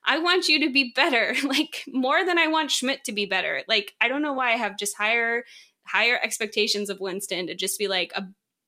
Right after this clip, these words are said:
genuine person. Maybe that's 'cause Schmidt always puts the money in the douchebag jar. I don't know. But I was so like,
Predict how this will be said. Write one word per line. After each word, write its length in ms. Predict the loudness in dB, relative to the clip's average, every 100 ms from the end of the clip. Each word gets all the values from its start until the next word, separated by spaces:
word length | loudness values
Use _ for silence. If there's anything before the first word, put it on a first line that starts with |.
| -10
genuine 520 | -2 0 0 -2 -2
person. 560 | -4 -4 -6 -8 -10 -12 -16 -20 -20 -8
Maybe 260 | -2 0 0
that's 220 | -2 -6
'cause 260 | -4 -2
Schmidt 280 | -2 -4 -6 -10 _ -4
always 300 | 0 0 -2
puts 180 | -4 -4
the 60 |
money 180 | -4 -2
in 100 | -2
the 60 | -4
douchebag 260 | -4 -4
jar. 180 | -4 -2
I 120 | 0 0
don't 140 | -2
know. 200 | -6 -6 -6
But 140 | -2 0
I 140 | 2
was 240 | 2 0
so 260 | 0 0 0
like, 360 | 2 0 -2